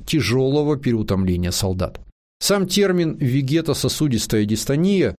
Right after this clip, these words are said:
был введен в научный обиход только в тысяча девятьсот девятом году врачом Вилчманом. В тысяча девятьсот восемнадцатом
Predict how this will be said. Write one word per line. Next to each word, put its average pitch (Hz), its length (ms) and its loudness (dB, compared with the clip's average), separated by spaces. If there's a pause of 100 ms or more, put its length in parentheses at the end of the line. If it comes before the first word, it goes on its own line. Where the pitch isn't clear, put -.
(380)
был 180 220 0
введен 170 440 2
в 123 80 -2
научный 143 480 0
обиход 113 520 0
только 160 360 2
в - 140 -8
тысяча 127 460 -2
девятьсот 120 680 0
девятом 123 720 0
году 151 440 0 (120)
врачом 135 800 0
Вилчманом. 135 920 0 (640)
В - 160 -10
тысяча - 400 -2
девятьсот 117 400 0
восемнадцатом 147 920 -2